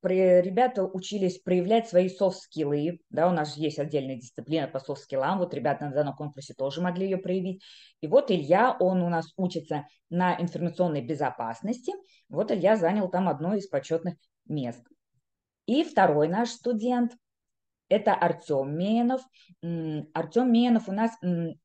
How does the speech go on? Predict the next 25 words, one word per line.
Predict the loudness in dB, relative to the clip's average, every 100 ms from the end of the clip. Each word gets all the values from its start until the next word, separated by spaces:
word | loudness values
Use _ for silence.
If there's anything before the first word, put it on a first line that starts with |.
| _ -8
имеет, | -4 0 -2 -2 -8
м, | -10 -4
Д | -2
Ц | -2 -4
П, | -4 -2 -2 -4 -8 _ -4
как | -4 0
и | 0
Илья. | 2 4 4 2 -4 -20 _ 0
Он, | 4 4 2 -2
а, | -2
обучался | -2 -2 -2 0 0 0 -2
в | 0
Австрии, | -2 -4 -6 -2 -2 -4 _ _ -6
м, | -4 -4 -6 -8
целый | -4 0 0 -2
год, | 2 2 2 -4
м, | -12 -6
в |
магистратуре. | -4 -4 -2 0 0 -2 0 -2 -4 _ _ _ _ _ _ _ _ _ _ _ -6
Вот | -4 -2
сейчас | 2 4 4
Артём | 2 2 0 0
у |
нас | -2 -6 -6
аспирант. | -6 -4 -4 -2 -2 -4